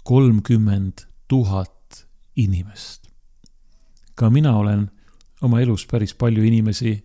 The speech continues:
tänu Jumalale ristida võinud, aga sellest kolmekümnest tuhandest olen ma veel tuhandete kaugusel. Pärast seda, kui Franciscus oli olnud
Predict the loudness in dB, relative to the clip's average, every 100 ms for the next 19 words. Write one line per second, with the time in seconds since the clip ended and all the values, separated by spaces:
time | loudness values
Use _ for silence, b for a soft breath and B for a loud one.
0 | -18 -16 -6 -2 2 2 2 0 -2 -4
1 | -4 -4 -4 -8 -6 -2 0 0 -2 -6
2 | b b b b b b -6 -2 0 0
3 | 0 -4 -18 -16 -6 -2 -2 -4 -2 2
4 | 2 2 0 0 -2 -6 -14 -2 0 2
5 | 0 -4 -8 -6 -2 0 0 0 -2 b
6 | b b b -4 0 0 0 -2 -8 -2
7 | 0 0 -2 -4 -6 -10 _ -8 -8 -12
8 | _ -20 -8 -4 -4 -6 _ -20 -20 -20
9 | -20 -20 _ b b b b b b b
10 | b b -20 -20 -12 -2 -2 0 -2 0
11 | 0 2 4 6 4 2 -4 -8 -2 -2
12 | -2 -6 -6 -2 2 2 2 2 0 -2